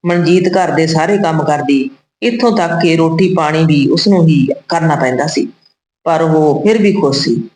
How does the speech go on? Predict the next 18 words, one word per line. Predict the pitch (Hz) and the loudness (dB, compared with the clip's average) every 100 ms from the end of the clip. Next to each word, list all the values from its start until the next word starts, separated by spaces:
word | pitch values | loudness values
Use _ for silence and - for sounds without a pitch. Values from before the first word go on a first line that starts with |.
| _ - | _ -6
ਪਰ | 160 | -4
ਕਮਲ | 196 156 160 165 165 | -2 -2 0 2 2
ਦੇ | 160 | 0
ਕ-, | 160 160 | 0 0
ਅਹ, | 160 165 165 165 165 - 190 | 0 0 0 0 -4 -4 -2
ਘਰ | 180 160 | -2 0
ਪੈਰ | 165 165 165 | 0 0 -2
ਪਾਉਂਦਿਆਂ | 160 160 190 | 0 0 0
ਹੀ | 180 160 135 - _ _ - | 2 2 0 -2 _ _ -4
ਮਨਜੀਤ | 196 185 220 233 214 | -2 0 2 2 2
ਦੀ | 202 180 | 2 2
ਹਾਲਤ | 147 151 - | 0 0 0
ਕੁਝ | 185 170 | 0 0
ਜ਼ਿਆਦਾ | 165 147 147 190 | 0 0 0 0
ਹੀ | 196 | 0
ਖਰਾਬ | 170 143 139 | 0 0 0
ਰਹਿਣ | 139 165 | 0 0
ਲੱਗ | 156 | -2